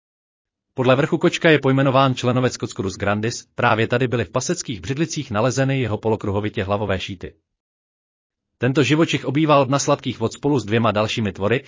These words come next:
Kodymirus vagancimeno na počest českého geologa Kodyma a Vladikaris subtilis jméno po objeviteli Vladimíru Havlíčkovi.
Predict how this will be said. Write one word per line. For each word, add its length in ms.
Kodymirus 480
vagancimeno 640
na 100
počest 420
českého 420
geologa 400
Kodyma 340
a 220
Vladikaris 560
subtilis 440
jméno 280
po 160
objeviteli 500
Vladimíru 460
Havlíčkovi. 600